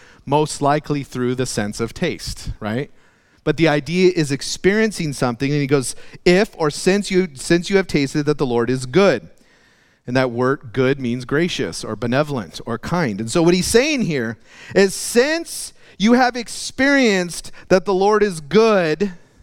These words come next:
verses one and two. Since you've experienced the Lord is good, meaning you didn't just read about it on a blog.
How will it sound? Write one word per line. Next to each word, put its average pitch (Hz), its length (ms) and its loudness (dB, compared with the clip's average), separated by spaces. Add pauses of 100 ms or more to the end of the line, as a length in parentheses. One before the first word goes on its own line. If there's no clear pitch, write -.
(1800)
verses 110 360 -6
one 101 160 -8
and 98 140 -8
two. 95 240 -12 (2500)
Since 254 380 2
you've 262 180 0
experienced 269 720 -2
the 233 60 -4
Lord 185 220 4
is 147 140 0
good, 139 240 2
meaning 170 300 -2 (220)
you 190 120 2
didn't 294 220 2
just 247 240 0
read 233 260 2
about 190 300 4
it 170 80 -4
on 170 100 -2
a 190 60 -4
blog. 160 460 2